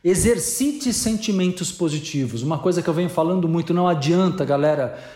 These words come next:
Você exercitou quanto tempo na tua vida a tristeza, a raiva? Elas ficam memorizadas, elas são fáceis de acessar,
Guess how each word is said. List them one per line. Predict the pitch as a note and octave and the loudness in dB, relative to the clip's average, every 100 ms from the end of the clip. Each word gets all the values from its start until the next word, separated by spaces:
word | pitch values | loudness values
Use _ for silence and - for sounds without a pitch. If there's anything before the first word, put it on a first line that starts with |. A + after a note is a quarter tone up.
| - | -4
Você | D#3+ - | -2 2
exercitou | G3 G#3 G#3+ F#3 - G#3 | 2 2 0 -2 0 0
quanto | A3+ A#3+ - | 0 -2 -4
tempo | - B3 A#3 - | -8 -4 -2 0
na | F#3 F3+ | 0 0
tua | - | 0
vida | D3 D#3+ D#3+ | 0 0 0
a | |
tristeza, | D3+ D#3+ D#3 - D#3 D3 C3+ A2 A2 G2 - - - | 0 0 0 -2 0 2 2 0 -2 -4 -12 -12 -2
a | D#3 | 0
raiva? | B2 D3+ C#3+ C3 G#2+ A#2 C#3+ | 0 0 0 -2 -2 -2 2
Elas | F3+ F#3 F3+ - | 2 2 0 0
ficam | A3 A#3 | -2 2
memorizadas, | G#3+ A3 G#3+ A#3+ A#3 D3+ D#3 A3 G#3+ B2 G2 F#2 - - | 4 4 4 4 0 0 0 0 -2 -2 -4 -4 -8 -4
elas | D#3+ F#3+ | 2 2
são | F#3+ A3+ | 2 -2
fáceis | A3 - A#3 G#3 - F3 C#3 | -2 0 0 0 -2 -2 0
de | C#3+ | 0
acessar, | A#2+ - A#2+ - A#2 - | 0 -4 -4 -2 -4 -4